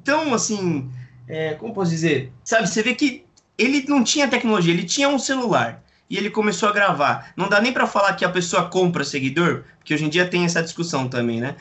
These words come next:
Ah, fulano comprou seguidor e tal. Não dá pra falar. E pra você, é, são cinco milhões de seguidores. Se ele, ele postou um vídeo há três dias atrás, tem quinze mil visualizações.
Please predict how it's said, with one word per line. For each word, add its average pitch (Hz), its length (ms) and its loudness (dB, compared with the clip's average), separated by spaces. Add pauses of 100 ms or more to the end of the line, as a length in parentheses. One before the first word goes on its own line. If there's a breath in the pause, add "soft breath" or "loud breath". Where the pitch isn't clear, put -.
(140 loud breath)
Ah, - 180 0
fulano 165 420 0
comprou 143 360 -4
seguidor 127 440 -4
e 127 60 -4
tal. 131 340 -4 (280 soft breath)
Não 233 220 2
dá 220 100 4
pra 165 140 0
falar. 123 480 -2 (140)
E 170 100 4
pra 208 140 2
você, 233 280 -2
é, 185 280 0
são 233 200 4
cinco 226 360 2
milhões 185 560 4
de 143 80 -2
seguidores. 131 720 -2 (100)
Se - 140 -2
ele, 170 340 -2
ele 151 160 0
postou 170 380 -2
um 185 60 0
vídeo 165 220 2
há 165 40 4
três 180 260 0
dias 165 180 0
atrás, 147 640 -2 (240 soft breath)
tem 175 220 2
quinze 214 400 4
mil 202 320 2
visualizações. 131 1080 -2